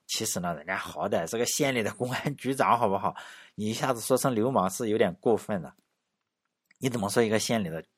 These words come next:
公安局长是流氓呢？刘邦是肯定是读过书的。我们常说就是物以类聚，人以群分。我们可以看一下刘邦身边有多少读书人，有张良、陈平、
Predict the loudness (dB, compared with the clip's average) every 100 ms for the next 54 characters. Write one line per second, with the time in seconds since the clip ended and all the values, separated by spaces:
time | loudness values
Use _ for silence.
0 | _ 2 2 2 0 -4 -6 -12 -12 -16
1 | -18 _ _ _ _ _ 0 4 4 2
2 | -4 -6 -2 -2 -4 -14 -14 -8 6 8
3 | 8 4 -6 -6 -8 -8 -6 -4 0 0
4 | 0 0 -2 -2 0 0 -2 -16 -20 _
5 | _ _ _ _ _ _ _ 4 6 8
6 | 6 6 0 -2 -2 -2 -2 -6 -8 -6
7 | -6 -6 -4 0 0 2 2 4 0 0
8 | 2 4 2 2 -4 -4 -4 -2 -2 2
9 | 2 2 -4 -6 -6 -6 -10 -14 -6 -2
10 | 0 -2 -4 -8 -8 -8 -12